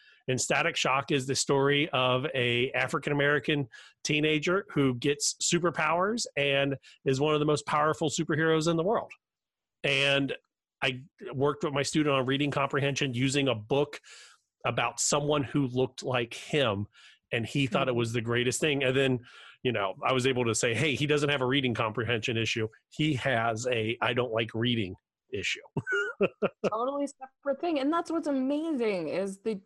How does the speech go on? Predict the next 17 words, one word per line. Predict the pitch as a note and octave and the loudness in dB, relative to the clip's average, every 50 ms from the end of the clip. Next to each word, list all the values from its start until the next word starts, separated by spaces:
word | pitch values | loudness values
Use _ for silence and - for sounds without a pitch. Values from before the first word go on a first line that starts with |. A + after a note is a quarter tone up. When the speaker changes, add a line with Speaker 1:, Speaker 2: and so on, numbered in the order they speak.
| - - | -4 -2
Speaker 2:
opportunities | A3 A#3 A#3+ - C4 A#3 A#3+ - - A3+ A3 A3+ A3 A3 G#3 G3+ F#3+ F3+ F#3 - - - - - - - _ _ - | -2 -2 0 -2 -4 -6 -6 -6 -6 -4 -4 -4 -2 -2 -2 0 -2 -2 -4 -10 -18 -20 -20 -20 -20 -20 _ _ -6
in | G#3+ A3 G#3+ | -4 -4 -2
comics, | G#3+ G#3+ G3 F3 E3+ F#3 F#3 - F#3 | 0 -2 0 0 0 -4 -6 -8 -10
especially | E3 - - - - A3 A3 B3 B3 B3 - C4 B3 A#3 A3 G#3+ G3+ - | -12 -12 -12 -6 -2 0 0 0 -2 -2 -4 -2 0 0 0 0 0 -2
if | - E3 - - | -4 -4 -4 -4
you | F3+ | -2
go | E3+ E3 D#3 D3+ | -2 -2 -2 -2
into | D3+ C#3+ E3 | -2 -2 -4
web | E3 E3+ G#3+ A#3 A3+ G3 | -2 0 0 0 0 -2
comics | - - A3+ G#3+ G3+ G3+ G3+ G3+ F#3+ - - | -4 -2 0 0 0 0 0 -4 -4 -6 -6
and | D#3 D3 D3 D3 D3+ | -4 -4 -4 -4 -4
indie | - F#3 G3+ G#3 G3+ G3 | -2 -2 0 0 -2 -2
comics, | - G#3 F#3 F3+ F3+ F3+ F3+ F3+ - - - - - - - _ _ _ _ _ - | 0 0 0 0 0 0 -2 -4 -6 -14 -20 -20 -20 -20 -20 _ _ _ _ _ -14
to, | - - G#3+ G3+ F#3+ F#3 F#3 F#3+ - | -4 -2 0 2 2 2 2 2 0
um, | D3 E3+ E3+ E3 E3+ F3+ | 0 0 0 -2 -2 -4
see | F#3+ - - - - G#3+ G3+ G3+ G3+ | -4 -8 -10 -8 -4 -2 -2 -2 0
them, | F#3+ G3 F#3+ F#3+ F#3+ | 0 0 -2 -2 -4